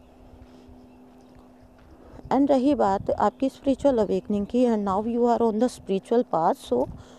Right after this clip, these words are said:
let it be, होने दो। आपको spiritual journey में लाया गया। कभी-कभी आपने ये नहीं सुना कि, अ,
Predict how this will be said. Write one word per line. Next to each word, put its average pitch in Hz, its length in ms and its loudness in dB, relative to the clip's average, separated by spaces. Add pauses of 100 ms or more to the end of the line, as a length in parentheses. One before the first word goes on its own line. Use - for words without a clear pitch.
(600)
let 311 360 0
it - 140 -10
be, 339 200 4 (560)
होने 277 260 2
दो। 415 240 0 (1300)
आपको 277 360 -2
spiritual 240 520 -2
journey 202 280 -2
में 240 160 0
लाया 214 320 0
गया। 180 300 0 (2000)
कभी-कभी 285 460 2
आपने 349 340 -2
ये 262 180 2
नहीं 311 140 0
सुना 349 320 -2 (500)
कि, 262 220 4
अ, 226 80 4